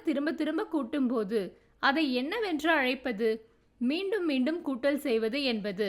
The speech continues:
உண்மையில் பெருக்கல் செய்வது என்பதை நாம் அறிவோம். எனவே எட்டுக்கு ஐந்தை மூன்று முறை கூட்டுவதற்கு பதிலாக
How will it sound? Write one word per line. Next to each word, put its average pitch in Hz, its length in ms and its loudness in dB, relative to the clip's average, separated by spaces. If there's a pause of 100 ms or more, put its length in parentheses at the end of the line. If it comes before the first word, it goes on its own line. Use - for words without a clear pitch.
(220)
உண்மையில் 247 580 0 (380)
பெருக்கல் 403 480 2
செய்வது 254 460 0
என்பதை 214 440 0 (220)
நாம் 320 280 2
அறிவோம். 240 520 0 (520)
எனவே 247 480 2 (460)
எட்டுக்கு 320 580 2 (200)
ஐந்தை 233 340 4 (400)
மூன்று 302 520 0
முறை 262 320 2
கூட்டுவதற்கு 277 760 0
பதிலாக 214 720 2